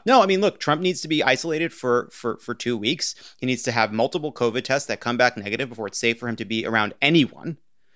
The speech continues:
Uh, it is just not possible for them to do an in-person debate. And here's the good news. Over Zoom, you can just mute him,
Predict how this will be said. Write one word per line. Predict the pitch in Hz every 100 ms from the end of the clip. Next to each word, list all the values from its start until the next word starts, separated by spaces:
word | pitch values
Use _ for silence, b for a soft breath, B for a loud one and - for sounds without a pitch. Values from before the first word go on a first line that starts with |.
| _ -
Uh, | 117 113
it | 131
is | 139
just | 160 160 175
not | 156 -
possible | 139 - 120
for | 127
them | 110
to | 101
do | 110 110
an |
in-person | 104 110 110 113
debate. | 107 190 170 b b b
And | 160 190
here's | 208
the | 143
good | 170 196
news. | 127 117 -
Over | 170 165 143
Zoom, | 196 196 139 - _ _
you | 165
can | 208
just | 156
mute | 113 139
him, | 90